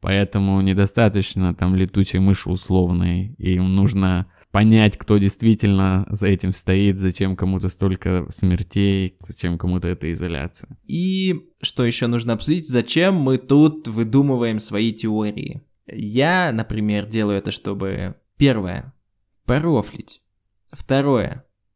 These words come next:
Speaker 2: посмотреть на привычные вещи под новым углом. Третье, внимание, декодинг окружающей действительности посредством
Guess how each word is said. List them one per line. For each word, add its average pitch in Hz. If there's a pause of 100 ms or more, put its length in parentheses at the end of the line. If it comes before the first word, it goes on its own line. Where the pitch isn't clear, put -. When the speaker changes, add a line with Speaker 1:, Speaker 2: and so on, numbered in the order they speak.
(160)
Speaker 2:
посмотреть 135
на 95
привычные 117
вещи 117
под 101
новым 117
углом. 120 (260)
Третье, - (240)
внимание, 117 (340)
декодинг 127
окружающей 117
действительности 113
посредством 110